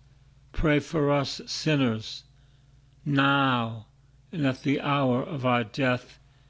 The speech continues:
Amen. And the Word became flesh in the womb of the Blessed Virgin Mary and dwelt among us.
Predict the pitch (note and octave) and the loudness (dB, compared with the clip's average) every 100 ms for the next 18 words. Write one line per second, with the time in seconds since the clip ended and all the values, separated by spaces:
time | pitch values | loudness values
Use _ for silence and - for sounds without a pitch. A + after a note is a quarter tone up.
0 | - - C3+ A#2+ A#2+ A#2 G#2+ G#2+ - _ | -20 -6 0 2 2 2 -2 -6 -14 _
1 | - - _ _ - _ _ - - _ | -20 -20 _ _ -20 _ _ -20 -20 _
2 | _ - _ - - _ _ - - - | _ -20 _ -20 -20 _ _ -20 -20 -20
3 | _ _ _ _ - - _ _ - C3+ | _ _ _ _ -20 -20 _ _ -2 0
4 | C3 C3 C#3 D3+ D#3 D#3+ D#3 B2+ A2+ - | 2 2 4 4 6 4 2 -2 -12 -20
5 | _ _ - C#3 - D3+ C3+ A#2+ - D3 | _ _ -6 -4 0 2 2 0 -4 0
6 | C#3+ B2 - - - - - - _ - | 2 0 -4 -6 -8 -14 -20 -20 _ -20
7 | - - - - - - - - - D#3 | -20 -20 -20 -20 -20 -20 -20 -10 -2 2
8 | C#3+ C3+ C#3+ D3+ D3 C#3 C3 B2 A2 C3+ | 4 4 4 6 4 2 0 -2 -2 0
9 | B2+ - C3 G#2+ C3 A#2+ C3+ B2 B2 B2 | 0 -2 -4 -2 -2 -2 -4 -2 -2 -2
10 | A#2+ A#2+ A#2 _ _ - - _ - - | -2 -6 -10 _ _ -20 -20 _ -20 -20
11 | _ - - B2+ B2+ C3 B2+ - C3 B2 | _ -14 -6 -2 2 2 0 -2 0 0
12 | A#2 A2+ A2 - - - | -2 -6 -8 -12 -14 -16